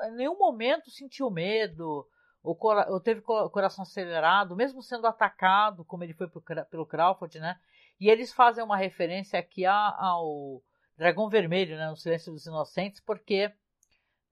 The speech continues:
é falado, né, que quando ele atacou, o coração dele, no batimento cardíaco, a enfermeira lá, né,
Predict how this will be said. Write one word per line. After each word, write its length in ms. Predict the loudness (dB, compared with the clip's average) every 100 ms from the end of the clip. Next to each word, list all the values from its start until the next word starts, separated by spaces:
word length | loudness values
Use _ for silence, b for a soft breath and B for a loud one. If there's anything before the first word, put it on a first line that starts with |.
| -4
é 240 | 2 2
falado, 600 | 6 6 8 8 6 4
né, 180 | -4 -6
que 140 | -6 -8
quando 280 | -8 -4
ele 120 | 0 0
atacou, 600 | 2 0 0 0 2 2
o 40 |
coração 540 | 0 2 0 -2 -10
dele, 360 | -8 -8 -8 -12
no 240 | -16 -20 -20 -18
batimento 500 | -6 -6 -6 -12 -2
cardíaco, 680 | 0 0 -2 -8 -8 -6 -6
a 80 | -6
enfermeira 520 | -4 -4 0 0 2
lá, 180 | 2 0
né, 200 | -6